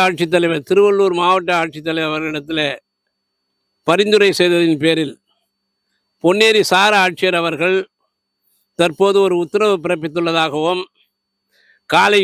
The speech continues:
ஏழு மணி முதல் இரவு ஒன்பது மணி வரை இந்த பொன்னேரி மீஞ்சூர் நெடுஞ்சாலையில் கனரக வாகனங்கள் செல்வதற்கு தடை விதிக்கப்பட்டுள்ளதாகவும், அதனை காவல்துறை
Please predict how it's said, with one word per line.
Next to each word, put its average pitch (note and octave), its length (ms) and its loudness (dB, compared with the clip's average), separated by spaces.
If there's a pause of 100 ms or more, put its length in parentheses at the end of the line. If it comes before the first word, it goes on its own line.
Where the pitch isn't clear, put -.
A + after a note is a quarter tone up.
(100)
ஏழு G#3 160 2
மணி G3+ 260 2
முதல் G#3 260 0 (460)
இரவு F#3+ 240 4 (280)
ஒன்பது G3 320 -2
மணி F#3 200 0
வரை F3+ 200 0 (1200)
இந்த F#3+ 200 2 (720)
பொன்னேரி G#3 420 2 (100)
மீஞ்சூர் G3 440 0 (180)
நெடுஞ்சாலையில் F3+ 640 -2 (320)
கனரக G3 440 0
வாகனங்கள் F3+ 600 -2
செல்வதற்கு F3+ 480 -4 (120)
தடை F3 240 -2
விதிக்கப்பட்டுள்ளதாகவும், D3+ 1040 -4 (2000)
அதனை F#3+ 340 2 (200)
காவல்துறை F#3+ 520 2